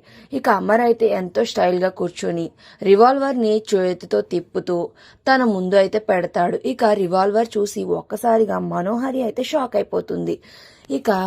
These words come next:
ఏం జరుగుతుందా అని బాగి అయితే ఇంట్లో టెన్షన్ పడుతూ అటు ఇటు తిరుగుతూ ఉంటుంది.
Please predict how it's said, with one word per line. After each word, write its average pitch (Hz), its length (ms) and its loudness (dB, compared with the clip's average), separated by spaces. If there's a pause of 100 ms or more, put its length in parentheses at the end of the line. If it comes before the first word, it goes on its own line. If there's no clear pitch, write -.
(680)
ఏం 214 260 4
జరుగుతుందా 254 720 2
అని 190 300 2
బాగి 196 460 4
అయితే 240 320 2 (120)
ఇంట్లో 202 460 2
టెన్షన్ 185 500 -4
పడుతూ 185 400 -2
అటు 185 260 0
ఇటు 262 240 -2
తిరుగుతూ 196 460 0
ఉంటుంది. 87 500 -6